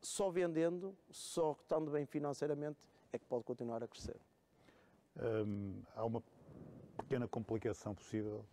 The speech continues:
Speaker 2: que é o novo, as novas regras de fair play financeiro da, da, da uefa, que daqui a dois anos, eh, vão limitar a setenta por cento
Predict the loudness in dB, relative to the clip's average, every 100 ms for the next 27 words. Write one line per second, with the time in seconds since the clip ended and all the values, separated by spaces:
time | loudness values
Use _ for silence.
0 | -10 -4 -2 -2 -4 -6 -12 -20 -20 -20
1 | -10 -4 -2 0 0 -2 -2 -2 -2 -4
2 | -2 -2 -2 0 0 0 -2 -2 -4 -2
3 | -4 -4 -6 -4 -4 -2 -2 -4 -4 -4
4 | -2 0 0 -2 -8 -20 _ _ _ _
5 | _ _ _ _ -20 -20 -20 -16 -6 -2
6 | 0 2 2 0 -2 -4 -4 0 0 2
7 | 0 2 0 0 0 -2 -2 -2 -4 -6
8 | -4 -2 -2 -6